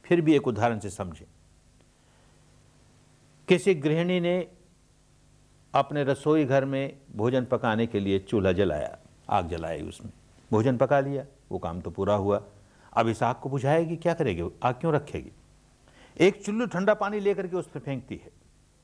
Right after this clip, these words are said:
उसको बुझाने के लिए। ये ठंडा पानी उस गर्म चूल्हे की आग को लगता है,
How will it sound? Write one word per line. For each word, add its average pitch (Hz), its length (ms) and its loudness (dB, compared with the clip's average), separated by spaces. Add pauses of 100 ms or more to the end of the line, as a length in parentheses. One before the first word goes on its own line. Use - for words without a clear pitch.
(140)
उसको 117 200 -4
बुझाने 120 340 2
के 78 120 -10
लिए। - 200 -14 (680)
ये 185 200 4
ठंडा 220 400 4
पानी 190 300 -4 (840)
उस 175 160 2
गर्म 208 280 2
चूल्हे 196 340 -2
की 196 140 -6
आग 180 180 4
को 185 160 -6
लगता 170 400 -2
है, 78 160 -10